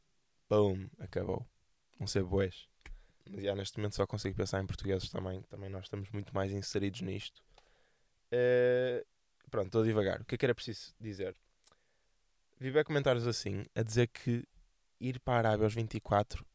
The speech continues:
é reforma, ok? Eram todos assim. Ou seja, zero comentários positivos.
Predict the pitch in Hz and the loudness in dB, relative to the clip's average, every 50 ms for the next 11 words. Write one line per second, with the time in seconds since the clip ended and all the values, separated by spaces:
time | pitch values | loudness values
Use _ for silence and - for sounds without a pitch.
0 | _ _ - 107 110 - - - - - 104 101 98 98 98 98 117 - _ _ | _ _ -6 -4 -4 -4 -4 -2 2 4 4 4 4 2 -6 -8 -10 -12 _ _
1 | _ _ _ _ _ _ _ - - - - 98 98 98 104 _ _ _ _ - | _ _ _ _ _ _ _ -12 -10 -6 -4 -4 -4 -4 -6 _ _ _ _ -10
2 | 302 - 107 110 107 - - 107 104 101 101 95 - - - - 113 _ _ _ | -6 -4 -4 -4 -2 0 0 0 0 0 -6 -8 -8 -10 -12 -14 -14 _ _ _
3 | _ _ _ - - - _ _ _ _ - - - - - 107 101 95 98 98 | _ _ _ -20 -20 -20 _ _ _ _ -8 -6 -2 2 2 2 2 2 -2 -4
4 | - _ - - 113 107 107 113 117 117 - - 117 113 107 113 104 104 104 - | -4 _ -8 -6 0 6 8 10 10 8 6 2 0 2 6 6 6 6 4 0
5 | - 104 104 101 92 101 98 101 110 - - - | -2 0 0 0 0 0 -2 -4 -4 -8 -14 -18